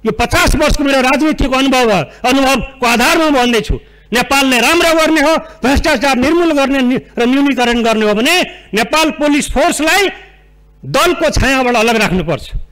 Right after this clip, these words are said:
स्वतन्त्र एउटा संस्थाको रूपमा राख्नुपर्दछ भने तेस्रो कुरा। र अन्तिम कुरा, चौथो कुरा भनेको अख्तियार दुरुपयोग अनुसन्धान आयोगको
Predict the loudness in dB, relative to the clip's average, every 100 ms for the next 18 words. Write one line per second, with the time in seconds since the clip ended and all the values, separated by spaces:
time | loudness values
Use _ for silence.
0 | -20 -20 -20 _ -20 -20 _ -4 -2 0
1 | 0 0 0 0 0 0 0 0 0 -2
2 | -2 -4 -4 -12 -20 -20 -20 _ _ _
3 | _ _ -8 -2 0 2 2 2 0 -2
4 | -2 -2 -2 -2 0 -2 -2 -4 -6 -14
5 | -20 -8 -4 -2 -2 0 -2 0 -2 0
6 | 0 0 0 0 0 2 0 0 0 -2
7 | -6 -20 -20 -20 _ -6 -4 -2 0 2
8 | 2 0 -2 0 0 0 0 0 0 0
9 | 0 0 0 0 2 2 0 -4 -14 -20
10 | -20 -10 -2